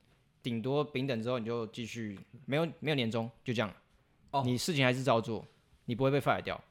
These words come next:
Speaker 2: 是哦，
Speaker 1: 所以他们其实
Speaker 2: 丙等最多就是，最重的处罚就是没年终。
Speaker 1: 对。所以像我妈有同事就直接永远都摆烂，<laughs> 然后反而摆烂之后，因为主管就觉得他不会做事嘛，所以就不会把事情丢给他做。
Speaker 2: 哇。
Speaker 1: 然后虽然他每年都被打丙等，但，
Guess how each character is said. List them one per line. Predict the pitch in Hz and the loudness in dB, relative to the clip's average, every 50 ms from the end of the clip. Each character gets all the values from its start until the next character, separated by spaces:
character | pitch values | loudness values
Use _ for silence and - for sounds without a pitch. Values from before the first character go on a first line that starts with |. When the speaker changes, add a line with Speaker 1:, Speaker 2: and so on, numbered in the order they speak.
| _ _ _ | _ _ _
Speaker 2:
是 | - - - - 233 220 160 131 113 | -18 -14 -12 -8 -4 -2 0 2 2
哦， | 92 | 2
Speaker 1:
所 | 90 160 | 6 6
以 | 151 | 8
他 | 151 | 8
们 | 160 156 143 | 8 6 4
其 | 139 | 4
实 | 120 - | 4 4
Speaker 2:
丙 | - - | 4 4
等 | |
最 | |
多 | 156 156 156 | 4 2 2
就 | 156 151 | 0 -2
是， | 147 151 147 | -4 -4 -8
最 | 151 - 185 160 | -2 0 0 2
重 | 147 123 107 117 | 2 2 2 2
的 | 127 | 0
处 | 123 120 | 0 2
罚 | 98 104 | 0 2
就 | 104 120 123 | 2 0 0
是 | 123 | 0
没 | 113 107 | 0 0
年 | 101 101 95 95 | 0 0 -2 -2
终。 | 95 98 | -2 0
Speaker 1:
对。 | 92 | 0
所 | 156 | 4
以 | 147 | 6
像 | 175 175 | 6 6
我 | 147 | 6
妈 | 139 147 147 | 6 6 6
有 | 135 110 | 4 4
同 | - 110 110 | 0 -2 -4
事 | 110 123 120 | -2 -2 -2
就 | 127 123 | -2 -2
直 | 98 | -2
接 | 104 107 110 113 110 - - _ _ _ _ | -2 0 0 0 -2 -4 -8 _ _ _ _
永 | 117 117 127 147 | -2 0 0 2
远 | 131 | 2
都 | 113 123 | 0 0
摆 | 110 110 92 92 | 0 -2 -2 -2
烂， | 107 101 98 - - - - - - - - - | -4 -6 -6 -8 -12 -18 -20 -20 -14 -12 -12 -6
<laughs> | - - - - - 494 494 - 523 | -4 -4 -4 0 -2 -2 0 4 6
然 | - 151 | 8 8
后 | 180 180 | 8 8
反 | 175 - 139 123 | 6 4 2 4
而 | 123 135 131 | 4 2 2
摆 | - - 117 120 | 2 4 4 6
烂 | 156 170 160 | 6 6 4
之 | 147 151 156 | 4 4 6
后， | 156 160 139 123 131 | 6 8 6 6 6
因 | 165 | 4
为 | 175 170 165 131 - - | 4 2 2 0 -4 -6
主 | - 151 147 | -2 0 4
管 | 160 139 131 | 4 4 4
就 | 147 | 4
觉 | 135 135 120 | 2 2 2
得 | 120 | 2
他 | 127 | 0
不 | 107 120 | 2 0
会 | 117 | 0
做 | 107 - 117 104 | 0 0 -2 -4
事 | - - 113 | -4 -4 -6
嘛， | 101 - - | -8 -8 -4
所 | - 147 151 | -2 0 2
以 | |
就 | 156 156 | 2 2
不 | 127 - 139 | 2 4 4
会 | 147 | 4
把 | 135 107 90 | 6 4 2
事 | - - 131 113 | 2 0 2 2
情 | 110 107 | 2 4
丢 | 120 117 | 4 4
给 | 110 92 | 4 2
他 | 90 92 | 2 0
做。 | - 101 - 120 - _ | -2 -6 -8 -10 -12 _
Speaker 2:
哇。 | - 214 226 214 196 151 - - - - - - _ _ | 0 4 6 6 6 4 0 -6 -8 -12 -20 -20 _ _
Speaker 1:
然 | 123 120 | 4 6
后 | 131 151 160 147 | 8 8 8 6
虽 | 143 - 185 | 6 4 6
然 | 170 | 6
他 | 156 175 | 6 6
每 | 165 151 127 113 | 4 4 0 0
年 | 123 127 | 0 -2
都 | 139 151 | 0 0
被 | 156 160 | 0 2
打 | 135 120 104 | 2 2 2
丙 | 104 110 113 117 | 2 0 0 0
等， | 110 101 87 87 | 0 -2 -4 0
但， | - 139 135 123 110 107 | 0 2 2 2 0 -4